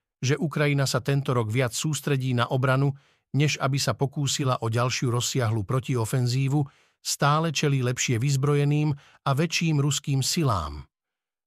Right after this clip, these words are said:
Nový veliteľ pozemných síl, prezident Zelenský, vymenoval za nového veliteľa pozemných síl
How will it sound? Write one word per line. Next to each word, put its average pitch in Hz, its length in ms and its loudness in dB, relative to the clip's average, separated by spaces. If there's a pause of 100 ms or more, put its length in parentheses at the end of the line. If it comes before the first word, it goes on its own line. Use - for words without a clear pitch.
(140)
Nový 180 240 2
veliteľ 165 400 0
pozemných 131 480 0
síl, 180 400 0 (400)
prezident 131 480 2
Zelenský, 147 720 0 (320)
vymenoval 160 560 2
za 131 160 2
nového 143 400 2
veliteľa 123 480 0
pozemných 117 480 0
síl 135 400 0